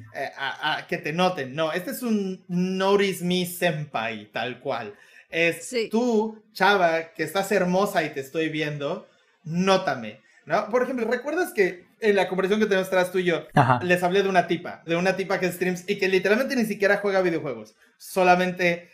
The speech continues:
Speaker 1: se para, se ve buenísima, está sentada en su silla, está buenísima y se pone a hablar y ya.
Speaker 3: <laughs>
Speaker 1: Cuando les mandé, cuando les mandé la foto de esa tipa, la tipa estaba haciendo una dinámica donde si le donabas lo que fuera,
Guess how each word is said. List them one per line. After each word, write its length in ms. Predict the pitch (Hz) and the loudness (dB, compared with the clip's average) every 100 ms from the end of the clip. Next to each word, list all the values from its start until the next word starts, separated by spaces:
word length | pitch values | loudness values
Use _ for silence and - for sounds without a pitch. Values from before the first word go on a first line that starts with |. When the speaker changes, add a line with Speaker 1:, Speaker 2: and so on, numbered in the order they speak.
| _ | _
Speaker 1:
se 180 | - 143 | -12 -2
para, 420 | 180 220 254 262 | 4 4 4 -2
se 180 | - 151 | -4 -2
ve 120 | 185 | 0
buenísima, 680 | 180 165 175 254 269 294 240 | 2 2 4 2 0 0 -2
está 200 | - 180 | 0 -2
sentada 500 | 196 180 185 202 208 | -2 -2 0 2 0
en 80 | |
su 100 | 151 | -4
silla, 320 | 143 175 190 208 | -8 -4 -2 -2
está 160 | 202 | -4
buenísima 560 | 147 151 208 285 339 339 | -8 -4 -4 -4 -4 -4
y 60 | 202 | -4
se 100 | - | -6
pone 200 | 165 160 | -6 -6
a 40 | |
hablar 340 | 139 120 113 - | -4 -6 -8 -12
y 100 | 143 | -8
ya. 200 | 143 120 - - - - - - | -6 -2 -2 -2 -8 -14 -16 0
Speaker 3:
<laughs> 140 | 220 - | 0 4
Speaker 1:
Cuando 240 | 226 220 | 4 6
les 260 | 214 214 214 | 4 2 0
mandé, 280 | 202 220 | 2 2
cuando 300 | 269 220 208 | 2 0 4
les 100 | 202 | 4
mandé 220 | 202 214 277 | 4 4 6
la 120 | 349 | 6
foto 240 | 277 240 | 4 0
de 60 | 226 | 0
esa 160 | 220 | -2
tipa, 260 | - 151 143 | -6 -4 -4
la 160 | 151 151 | -4 -6
tipa 200 | 202 240 | -2 -2
estaba 240 | 233 214 | 2 2
haciendo 280 | 208 208 202 | 2 -4 -4
una 140 | 190 175 | -2 -2
dinámica 680 | 156 160 156 135 113 127 - _ _ _ _ _ _ _ | -2 -4 -6 -10 -12 -14 -18 _ _ _ _ _ _ _
donde 440 | 165 170 170 175 | -4 -2 0 -2
si 200 | 175 185 175 | -2 -6 -2
le 180 | 175 | -2
donabas 680 | 175 180 214 262 269 277 269 | -2 -2 0 -2 -2 -4 -2
lo 160 | 196 180 | -4 -4
que 120 | 180 | -6
fuera, 560 | - 175 175 156 156 | -6 -4 -2 -2 -4